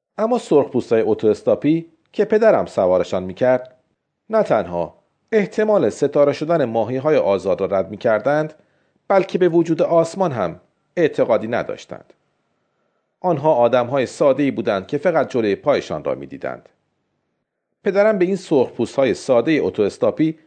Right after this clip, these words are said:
غبطه می‌خورد. می‌خواست ذهنیتشان را در مورد ماهی‌های آزاد عوض کند. می‌خواست قلبشان را بشکافد و آینده را در خون آنها ببیند،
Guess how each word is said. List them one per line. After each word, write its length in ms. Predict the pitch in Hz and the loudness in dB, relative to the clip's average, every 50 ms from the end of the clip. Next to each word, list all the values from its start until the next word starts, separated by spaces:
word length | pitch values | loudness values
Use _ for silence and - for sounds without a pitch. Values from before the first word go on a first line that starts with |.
| _ _ _ _ _ - | _ _ _ _ _ 0
غبطه 300 | 139 120 - - - 101 | 0 0 0 -2 -6 -6
می‌خورد. 440 | 73 67 - - - - - _ _ _ _ _ _ _ _ _ _ _ _ _ _ _ - | -6 -8 -14 -20 -20 -20 -20 _ _ _ _ _ _ _ _ _ _ _ _ _ _ _ -10
می‌خواست 520 | 196 214 196 - 220 226 220 202 - - | -8 -6 -4 0 2 2 2 2 0 -2
ذهنیتشان 640 | 190 170 160 170 202 185 180 143 - - 101 92 87 | -2 -2 0 0 0 0 0 -2 -4 -2 -4 -4 -2
را 260 | 80 85 78 73 - - _ _ _ _ - | -2 -2 -2 -2 -4 -8 _ _ _ _ 0
در 180 | 202 196 190 185 | 2 2 2 2
مورد 240 | 180 185 180 170 | 2 0 0 0
ماهی‌های 520 | 180 175 175 170 160 175 170 147 160 170 170 | 0 0 0 0 0 -2 -2 0 2 2 2
آزاد 580 | 165 156 160 160 156 - 185 170 170 170 - - | 2 2 2 0 0 2 2 2 2 2 0 -2
عوض 360 | 143 127 120 123 117 110 - | -2 0 2 2 0 0 -2
کند. 280 | - 80 73 71 65 - _ _ _ _ _ _ _ _ _ _ _ _ _ _ _ _ _ | -8 -14 -14 -14 -16 -18 _ _ _ _ _ _ _ _ _ _ _ _ _ _ _ _ _
می‌خواست 480 | 87 82 76 - 101 104 104 104 - - - | -18 -16 -6 -2 2 2 2 2 -2 -4 -4
قلبشان 500 | 160 156 147 123 123 - - 127 123 117 | -2 0 0 0 -2 -4 -4 -4 -2 -2
را 100 | 139 135 | -2 0
بشکافد 680 | - - 214 - - - 135 113 95 - 90 78 78 - - _ _ _ _ _ _ _ | 2 0 0 0 0 -2 -2 -2 -2 -2 -4 -6 -6 -8 -12 _ _ _ _ _ _ _
و 40 | - | 0
آینده 480 | - - 190 196 196 190 185 185 214 208 | 0 2 4 4 4 2 2 2 2 4
را 100 | 170 131 | 4 4
در 200 | 113 127 110 98 | 4 4 2 0
خون 240 | - - 107 104 98 | 0 -6 -8 -6 -4
آنها 360 | 90 95 92 95 127 120 113 | -4 -6 -6 -6 -6 -6 -6
ببیند، 540 | - - 120 92 80 76 73 67 65 - | -4 -4 -4 -4 -4 -6 -12 -14 -14 -16